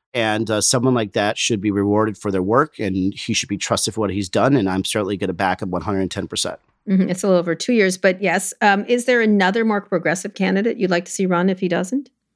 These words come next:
Speaker 1: You know, at this point, I'm only gonna be focusing on him.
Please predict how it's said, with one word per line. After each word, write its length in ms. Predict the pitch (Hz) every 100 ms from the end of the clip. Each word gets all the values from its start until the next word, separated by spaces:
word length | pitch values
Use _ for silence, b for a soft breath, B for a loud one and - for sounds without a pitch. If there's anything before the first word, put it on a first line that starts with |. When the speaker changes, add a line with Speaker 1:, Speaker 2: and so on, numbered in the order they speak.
| _ _ _ b b b
Speaker 1:
You 80 | 160
know, 80 |
at 80 | 135
this 160 | 135 -
point, 200 | 143 147
I'm 140 | 120
only 160 | 123 123
gonna 140 | 120
be 80 | 110
focusing 420 | - 117 107 107
on 140 | 110 98
him. 340 | 120 135 143